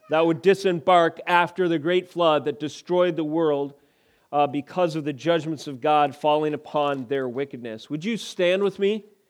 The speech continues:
out of reverence for God's word today? And with your Bible open to Genesis six eighteen,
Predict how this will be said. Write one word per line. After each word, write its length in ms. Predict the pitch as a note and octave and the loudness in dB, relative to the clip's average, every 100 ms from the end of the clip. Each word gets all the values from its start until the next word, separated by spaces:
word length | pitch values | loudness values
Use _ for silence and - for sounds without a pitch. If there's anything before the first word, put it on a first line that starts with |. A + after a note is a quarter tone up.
| _ _ - | _ _ 2
out 140 | E3 | 2
of 140 | D#3+ | 4
reverence 360 | C#3+ F3 G3 F#3+ | 2 2 2 -2
for 200 | - F3+ | -2 0
God's 340 | E3+ F#3 E3+ | 4 2 2
word 240 | D#3+ F#3 F#3 | 2 2 2
today? 360 | F3+ E3+ F3 | 0 2 2
And 680 | G3+ G#3+ _ _ _ _ D3+ | 0 -6 _ _ _ _ -8
with 140 | D#3 D#3+ | -6 -4
your 100 | E3 | 0
Bible 400 | E3+ F3 F3+ F3+ | 4 4 2 2
open 380 | E3+ F3 F#3+ F#3 | 0 2 0 -2
to 140 | D#3+ | -4
Genesis 520 | C#3+ F3 F3+ - F3 | 0 0 0 -2 -4
six 320 | - F#3 F3+ | -2 -4 -4
eighteen, 760 | - E3 D#3 - F3 F3 G3+ G3+ | -4 -4 -4 -4 -2 0 -2 -6